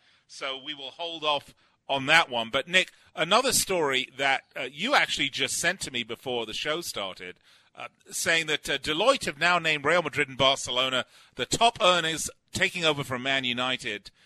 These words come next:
Uh, however, the Premier League is really well represented here, uh, in, uh, thirteen of the top thirty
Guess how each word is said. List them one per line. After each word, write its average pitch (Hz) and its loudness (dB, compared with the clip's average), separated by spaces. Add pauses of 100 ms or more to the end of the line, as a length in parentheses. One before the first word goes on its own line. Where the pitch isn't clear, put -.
(220)
Uh, 117 -2
however, 147 2 (300)
the 135 -6
Premier 190 2
League 113 -2
is 127 -4 (100)
really 170 0
well 139 0
represented 127 -4
here, 101 -4 (400)
uh, 110 -4
in, 127 -2
uh, 117 2
thirteen 165 0
of 117 -6
the 120 -8
top - -4
thirty 127 0